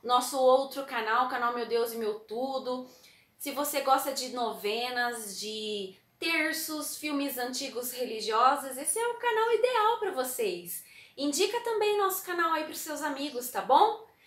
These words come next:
Bora lá, vamos pra cozinha com o Leandro pra aprender a fazer essa maravilha.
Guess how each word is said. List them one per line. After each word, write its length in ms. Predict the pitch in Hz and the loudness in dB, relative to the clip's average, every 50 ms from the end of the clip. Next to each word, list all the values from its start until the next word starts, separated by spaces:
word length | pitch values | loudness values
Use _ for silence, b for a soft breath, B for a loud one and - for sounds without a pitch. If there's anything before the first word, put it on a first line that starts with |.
| - - - - | -20 -20 -14 -4
Bora 360 | 226 320 359 427 466 453 403 | 4 8 8 10 10 8 8
lá, 320 | 262 196 180 165 - - - | 8 8 6 6 2 -2 -4
vamos 180 | 302 370 - 440 | -2 -2 0 2
pra 200 | 466 453 440 - | 4 2 4 4
cozinha 420 | 392 359 339 320 320 311 302 294 | 2 2 0 0 -2 -2 -2 -2
com 220 | 285 285 262 247 240 | 0 0 0 0 0
o 40 | |
Leandro 560 | 226 220 208 214 240 269 311 330 330 339 330 - | 0 0 0 2 2 2 2 2 0 -2 -4 -4
pra 120 | 320 311 | -4 -4
aprender 340 | 302 311 302 277 277 277 277 | -4 -4 -4 -4 -2 2 2
a 160 | 277 285 285 | 2 2 2
fazer 240 | - 277 247 247 262 | 0 -2 -4 -2 -4
essa 180 | 254 - 262 | -4 -4 -4
maravilha. 800 | 240 240 262 285 330 349 349 349 - 247 262 262 233 202 175 - | -2 0 0 2 2 2 0 -2 -4 -6 -6 -4 -2 -2 -2 -4